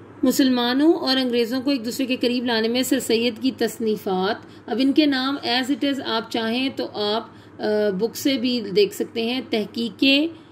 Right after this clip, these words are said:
लफ्ज़े नसारा, तो ये रे भी आएगा बीच में। इंजील की तफसीर,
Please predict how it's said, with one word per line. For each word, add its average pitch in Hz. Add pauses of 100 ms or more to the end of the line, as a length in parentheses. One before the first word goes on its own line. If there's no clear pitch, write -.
(260)
लफ्ज़े 208 (140)
नसारा, 202 (280)
तो 226
ये 220
रे 214
भी 226
आएगा 190
बीच 190
में। 208
इंजील 233
की 262
तफसीर, 226